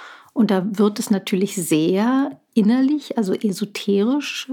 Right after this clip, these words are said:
spirituell, ne, ist wirklich dann die Frage auch, was macht mich aus, was zeichnet mich aus und was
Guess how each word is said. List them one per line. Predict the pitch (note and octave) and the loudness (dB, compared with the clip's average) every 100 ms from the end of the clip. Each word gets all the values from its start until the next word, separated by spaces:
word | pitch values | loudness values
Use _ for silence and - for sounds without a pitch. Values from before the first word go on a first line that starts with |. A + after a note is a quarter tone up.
| C#4 | -8
spirituell, | - _ A3 B3+ A#3+ A#3 - A#3 A#3 D4+ E4 - | -10 _ 2 2 0 -4 0 2 2 2 -2 -4
ne, | - G#3 D4+ - - - - - - - _ _ | 0 2 0 -4 -20 -20 -20 -20 -20 -20 _ _
ist | G#3+ - | -2 0
wirklich | G#3 G3 - A3+ | 0 0 0 0
dann | - A3 | 2 2
die | G#3+ | 2
Frage | G3 - F3 F3 G#3+ A#3+ | -2 0 4 4 4 2
auch, | G#3+ A3+ A3+ - | 4 2 0 -6
was | F#3+ F3+ F#3 G3+ - - - _ _ _ _ _ _ _ | -6 0 0 0 -4 -6 -8 _ _ _ _ _ _ _
macht | F#3 F#3 G3 - _ | 0 0 0 -6 _
mich | G3 F#3 - _ | -2 -2 -6 _
aus, | - E3+ G3 E4+ - | -2 0 0 -2 -4
was | G#3+ - | -6 -4
zeichnet | - G#3+ G3+ G#3 B3+ B3 | -4 0 0 0 0 2
mich | B3 - G#3+ | 0 2 2
aus | G3+ G#3+ G#3 | 4 2 2
und | A3+ G3+ F#3+ | 0 0 2
was | F#3+ G#3 - - | 2 2 -2 -6